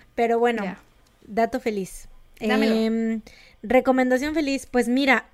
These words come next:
Speaker 1: mm, justo, hablando de hermanos sobreviviendo, tengo un nuevo videojuego que es, con el cual estoy obsesionada. Sé que no es muy común que recomiende los videojuegos que estoy jugando en el momento, sí, entonces es como, mm,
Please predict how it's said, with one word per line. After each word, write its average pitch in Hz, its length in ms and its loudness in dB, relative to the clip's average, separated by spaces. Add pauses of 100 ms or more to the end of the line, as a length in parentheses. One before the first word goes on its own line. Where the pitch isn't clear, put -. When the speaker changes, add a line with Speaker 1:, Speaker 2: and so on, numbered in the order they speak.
(200)
Speaker 1:
mm, 339 380 -2 (260)
justo, 302 480 -2
hablando 254 400 0
de 330 280 0 (140)
hermanos 220 640 -4 (760)
sobreviviendo, 208 840 -2 (400)
tengo 285 520 2
un 285 760 -6
nuevo 240 360 0
videojuego 247 560 0
que 208 180 -4
es, 196 160 -10 (160)
con 214 140 -4
el 208 80 -6
cual 220 160 -2
estoy 240 360 -2
obsesionada. 220 1080 -6
Sé - 100 -4
que 294 80 -4
no 277 100 -2
es 262 60 -2
muy 285 140 -2
común 254 260 0
que 262 100 -2
recomiende 220 400 -4
los 233 120 -2
videojuegos 202 420 -6
que - 80 -18
estoy - 160 -10
jugando 208 500 -4
en 190 140 -4
el 185 140 -6
momento, 202 420 -6
sí, - 180 -10
entonces 202 440 -8
es 208 120 -6
como, 220 340 -6
mm, 262 280 -12